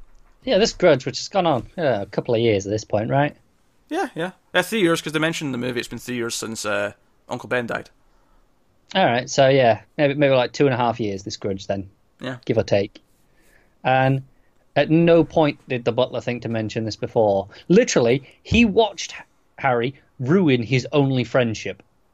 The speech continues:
Speaker 1: and said nothing. 'Cause they were good enough friends that they were living together. And, you know, they were clearly, like, the, the only friends that each other had, really, uh, uh, as well as M J.
Speaker 2: Yes, as well as M J, of course.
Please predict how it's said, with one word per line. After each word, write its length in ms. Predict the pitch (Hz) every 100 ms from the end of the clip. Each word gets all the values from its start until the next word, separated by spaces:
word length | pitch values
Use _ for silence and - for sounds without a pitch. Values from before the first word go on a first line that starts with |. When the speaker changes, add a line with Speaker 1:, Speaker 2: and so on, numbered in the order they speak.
| _ _ -
Speaker 1:
and 140 | 113
said 200 | 110 117
nothing. 480 | 113 113 117 - 95 - _ _ _ _ _ _ _ _ - _ _ _ _ _ _ _ _ _ _ _ _ _ _ _ _ _ _ _ -
'Cause 200 | 247 233 - - -
they 100 | 240
were 140 | 339
good 220 | 185 269 330
enough 180 | 294 -
friends 280 | 277 233
that 60 | -
they 80 | 202
were 100 | 156
living 340 | 147 180 143
together. 420 | 120 117 104 95 95 _ _ -
And, 180 | 151 170
you 60 |
know, 60 | 156
they 120 | 135
were 120 | 139 151
clearly, 260 | - 214
like, 160 | 170 143
the, 100 | 143
the 200 | 139 143
only 160 | 147 139
friends 200 | 143 131
that 60 |
each 120 | 135 139
other 140 | 127
had, 320 | 113 131 107
really, 420 | 120 113 95 95 110
uh, 160 | 120
uh, 180 | 143 131 131
as 180 | 127
well 180 | 127 117
as 160 | 110 104
M 160 | 113
J. 240 | 101 92 - _ _ _ _ _ _ -
Speaker 2:
Yes, 400 | 120 113 - -
as 60 | 120
well 160 | 117
as 160 | - -
M 100 | 131
J, 120 | 202
of 100 | 123
course. 320 | - 113 131